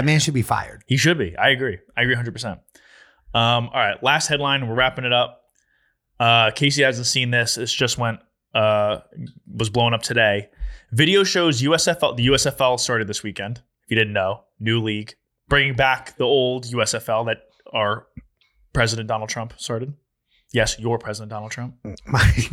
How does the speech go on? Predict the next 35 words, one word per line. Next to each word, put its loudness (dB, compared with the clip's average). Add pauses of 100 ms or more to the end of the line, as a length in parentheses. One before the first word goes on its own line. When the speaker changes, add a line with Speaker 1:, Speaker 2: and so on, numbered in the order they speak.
(460)
Speaker 1:
my 4
former 4
Speaker 2:
<laughs> -
Speaker 1:
president. 0
Speaker 2:
Like, -6
your 2
former -2
president. -2 (100)
Speaker 1:
Your 6
Speaker 2:
No, 4
Speaker 1:
current, 4
Speaker 2:
you, 0
no, 2
you 6
Speaker 1:
your 6
Speaker 2:
still, 4
Speaker 1:
current 2
president, -2
my 4
former -2
president. -2
Speaker 2:
you 4
look 0
more 0
maga 2
than -4
me, -4
bro. -2
If -8
we're -8
gonna 2
play 2
Who's -2
More -2
maga, 0